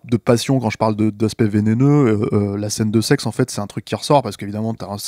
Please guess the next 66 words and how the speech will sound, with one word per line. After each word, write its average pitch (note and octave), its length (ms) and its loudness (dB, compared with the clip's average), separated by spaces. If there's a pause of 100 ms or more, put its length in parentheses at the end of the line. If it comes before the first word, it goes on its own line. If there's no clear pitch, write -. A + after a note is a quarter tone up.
(180)
t'as G#2 140 -8
ça A2+ 220 0
plus - 380 -10
la G#2+ 180 -2
mort G#2+ 180 2
en G2+ 80 -2
même G#2 200 -4
temps A2+ 180 -2
qui G#2+ 120 -12
se - 140 -10
mélange. C3 540 6 (420)
Donc A#2 220 4
lui, B2+ 100 8
il - 20 8
a A2+ 60 6
dû A2 140 -4
couper, B2+ 360 2
en A#2+ 80 6
fait, A#2+ 120 -2
il G#2 100 0
a G2+ 60 0
dû G#2 120 -2
négocier A2 440 -2
la G#2+ 100 0
sodomie, A2+ 420 0
enfin, G#2+ 200 -4
enlever G#2+ 180 0
la A2 80 4
sodomie A#2 440 0
pour A2+ 180 -6
mettre G#2+ 240 -2
le, G3+ 100 4 (320)
voilà. B2 160 6
Mais A2 120 4
quand B2 120 2
tu - 140 -10
te A2+ 40 -12
dis B2+ 140 -2
que B2+ 100 -2
c'était A2+ 280 -4
déjà A2+ 280 6
là, C#3 100 6
tu - 120 -6
te G#2+ 80 -16
dis, G#2+ 100 -6
bon, A2+ 240 0
en G2+ 60 0
fait, G#2+ 220 -2
voilà, A2+ 240 4
c'est, G#2+ 260 -2
c'est, - 320 -2
c'est, - 140 -6
je - 80 -6
pense - 180 4
que - 80 -2
c'est - 160 -2
vraiment A2+ 320 0
pensé A#2+ 320 2
de A#2 80 0
manière A#2 300 6
à A2+ 100 4
ce - 80 -6
que, A2 160 2
comment G#2+ 280 2
dire, A#2 180 4
euh, G2+ 160 6